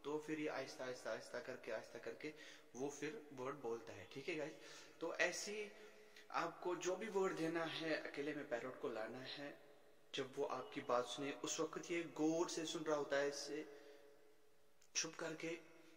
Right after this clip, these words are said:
गौर से सुनता है वो बातें, ठीक है? तो ऐसे ही आपको अपने पैरट को भी सिखाइए,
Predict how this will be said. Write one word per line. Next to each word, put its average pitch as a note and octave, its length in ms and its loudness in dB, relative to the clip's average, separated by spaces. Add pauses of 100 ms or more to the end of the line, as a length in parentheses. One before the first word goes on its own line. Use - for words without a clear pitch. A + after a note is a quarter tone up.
(420)
गौर E3+ 160 6
से D#3+ 120 2
सुनता C#3+ 280 2
है C#3 60 4
वो C3+ 120 2
बातें, A2 340 4
ठीक C#3 180 -2
है? - 100 -2 (760)
तो B2+ 120 4
ऐसे C#3 300 6
ही D#3+ 80 6
आपको D3+ 360 4
अपने C#3+ 320 2
पैरट B2+ 380 2
को B2+ 140 2
भी B2+ 500 -2
सिखाइए, C3+ 680 -2